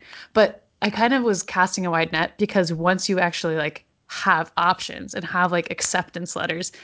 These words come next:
then you're really getting de-, like, then you're really doing the research of, like, okay, of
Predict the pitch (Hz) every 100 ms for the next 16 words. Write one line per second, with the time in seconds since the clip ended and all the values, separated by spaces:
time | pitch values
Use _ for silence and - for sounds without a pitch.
0 | - 185 220 277 240 202 196 165 175 226
1 | 226 196 170 170 156 156 156 - 170 175
2 | 220 175 160 160 175 185 175 160 160 156
3 | 156 156 160 160 156 165 151 - 170 160